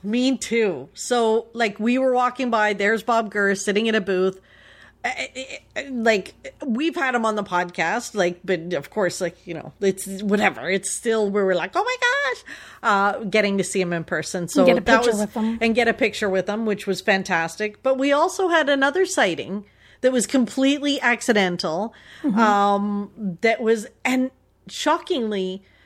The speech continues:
Speaker 1: there weren't many people that realized the greatness that they were in the presence of.
Speaker 2: Yeah. Tony Baxter.
Speaker 1: It was,
Speaker 2: That's what you're
Speaker 1: it was
Speaker 2: talking about.
Speaker 1: nuts. Yes.
Speaker 2: We were dri-, we were getting dropped off. So every day for the expo,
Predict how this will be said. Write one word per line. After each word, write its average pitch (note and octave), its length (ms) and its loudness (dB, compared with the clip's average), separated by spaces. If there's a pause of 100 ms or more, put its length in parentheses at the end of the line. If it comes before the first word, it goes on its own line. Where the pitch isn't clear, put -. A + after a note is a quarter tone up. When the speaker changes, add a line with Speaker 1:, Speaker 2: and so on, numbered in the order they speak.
(880)
Speaker 1:
there A#3+ 200 2
weren't D#4+ 240 0
many D#4 220 2
people D4 360 0
that G#3+ 160 2
realized G#3+ 840 2 (200)
the F3+ 180 0
greatness A3+ 680 0
that G#3 200 0
they A#3 120 4
were A3+ 140 2
in A3+ 120 4
the A3 80 6
presence D#4 480 2
of. D#3+ 320 0 (520)
Speaker 2:
Yeah. A#3 400 -2 (640)
Tony C4 220 4
Baxter. B3 340 6
Speaker 1:
It E4 100 -4
was, - 80 -14 (120)
Speaker 2:
That's D4 220 -6
what B3+ 60 -4
you're A#3 100 -2
Speaker 1:
it F#4 60 4
was E4+ 160 2
Speaker 2:
talking - 180 0
about. F4 140 4 (320)
Speaker 1:
nuts. - 340 -4 (100)
Yes. C#5 420 4
Speaker 2:
We D4 140 2
were F#4 140 2
dri-, D#4 280 0
we D#4 180 2
were F4 120 0
getting E4+ 260 0
dropped F4 280 -2
off. B3 100 -4
So C4+ 160 0
every D#4 300 0
day F4+ 200 -2
for E4+ 140 -4
the E4+ 120 -2
expo, B3 600 2